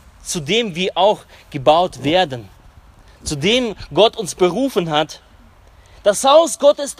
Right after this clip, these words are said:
ist dafür da, um eigene Geschichte zu erzählen.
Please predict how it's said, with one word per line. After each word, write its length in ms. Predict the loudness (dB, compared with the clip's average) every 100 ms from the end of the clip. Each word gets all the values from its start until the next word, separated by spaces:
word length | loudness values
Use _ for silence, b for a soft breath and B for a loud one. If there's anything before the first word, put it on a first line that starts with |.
| -8
ist 220 | -4 2
dafür 340 | 0 2 -4 0
da, 400 | 2 2 0 -6 B B B
um 220 | -6 -4 -6
eigene 640 | -2 -2 -4 -2 -2 -2 b b b -8
Geschichte 640 | -6 -6 -8 -8 -8 -8
zu 240 | -8 -8
erzählen. 560 | -8 -6 -6 -8 -10